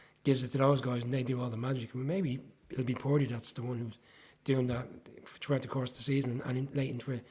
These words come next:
the playoffs. There was a kind of a report the weekend that Jimmy Garoppolo could be back for the playoffs. But if they continue to win with him a quarterback, I don't see why they would ch-, they would change it. As for the Bucs, look,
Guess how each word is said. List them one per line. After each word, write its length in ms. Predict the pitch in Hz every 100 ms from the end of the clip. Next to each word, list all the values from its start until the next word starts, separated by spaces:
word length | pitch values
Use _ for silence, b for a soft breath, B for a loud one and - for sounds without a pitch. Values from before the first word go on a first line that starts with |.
| b b
the 80 | -
playoffs. 360 | 143 139 131 -
There 100 | 135
was 160 | 143
a 180 | 135 120 - -
kind 140 | - 135
of 40 |
a 60 | 123
report 340 | 120 - 131
the 80 | -
weekend 320 | 120 120 120
that 80 | 117
Jimmy 180 | 143 120
Garoppolo 360 | 123 120 117
could 160 | - 139
be 80 | 120
back 280 | 117 113 - b b b b
for 80 | -
the 80 | 117
playoffs. 260 | 135 120 -
But 100 | 135
if 160 | 143
they 80 | 143
continue 320 | 175 170 208
to 80 | 175
win 300 | 147 160 175
with 100 | 143
him 80 | 143
a 60 | 147
quarterback, 400 | 147 156 151 143 - b b b b b
I 60 | 131
don't 160 | 131
see 140 | - 123
why 180 | 120 117
they 100 | 123
would 100 | -
ch-, 160 | -
they 140 | 139 113
would 140 | 110
change 260 | - 127 123
it. 100 | - b b b b b -
As 180 | 156 175
for 120 | 170
the 80 | 143
Bucs, 480 | 147 147 - - - _ - _ _ -
look, 320 | 143 135 -